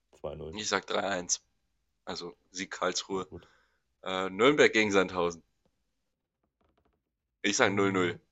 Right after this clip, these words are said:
Speaker 2: Null null für mich.
Speaker 1: Ich sag null eins.
Speaker 2: Null, aua.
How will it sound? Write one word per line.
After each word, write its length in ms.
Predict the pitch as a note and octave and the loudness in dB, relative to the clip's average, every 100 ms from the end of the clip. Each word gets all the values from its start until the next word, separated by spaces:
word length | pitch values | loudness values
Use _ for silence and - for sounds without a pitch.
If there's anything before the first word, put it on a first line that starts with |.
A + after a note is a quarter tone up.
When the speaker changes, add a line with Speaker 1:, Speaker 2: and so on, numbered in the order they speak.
| _ _ | _ _
Speaker 2:
Null 160 | F#2+ F#2 | -6 -6
null 300 | F#2 F2 _ _ _ | -6 -8 _ _ _
für 160 | - | -20
mich. 260 | F#2 F2+ - _ _ _ _ _ | -16 -14 -16 _ _ _ _ _
Speaker 1:
Ich 120 | G2 G2+ | -8 -4
sag 160 | A2+ | -4
null 200 | B2 A#2+ | -2 0
eins. 340 | G#2+ A#2 G2+ - _ _ | 0 -2 -4 -12 _ _
Speaker 2:
Null, 200 | B2 C3+ | 4 6
aua. 440 | - G2 - F#2 | 8 6 4 0